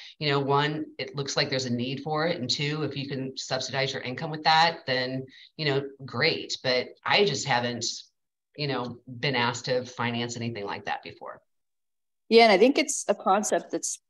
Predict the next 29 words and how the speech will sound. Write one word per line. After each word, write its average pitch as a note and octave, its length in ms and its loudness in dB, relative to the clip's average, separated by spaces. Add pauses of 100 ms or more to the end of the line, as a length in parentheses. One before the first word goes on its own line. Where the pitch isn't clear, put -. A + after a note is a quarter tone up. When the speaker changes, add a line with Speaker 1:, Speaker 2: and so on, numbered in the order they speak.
Speaker 2:
really F3+ 200 2
spreading, D3+ 540 2
and - 240 -10 (260)
it's - 220 -12
cool G3 220 2
to E3 100 -4
see E3 220 2
that - 160 -2
something's F3+ 360 -4
passed D#3+ 300 2
in - 80 -2
Saint - 240 -2
Louis. D#3+ 260 2
My F3+ 120 4
mom F#3+ 360 4
retired E3 480 2
up E3 180 -8
in D3+ 300 -2 (460)
Eugene, F3 400 2
Oregon, E3 480 4
and, C#3 300 -8 (500)
you D#3+ 100 -4
know, C#3 140 2
they, F3+ 220 4 (200)
they've G3 160 4
got F#3 200 8
a - 20 6
mix F3 400 2
of D3+ 220 0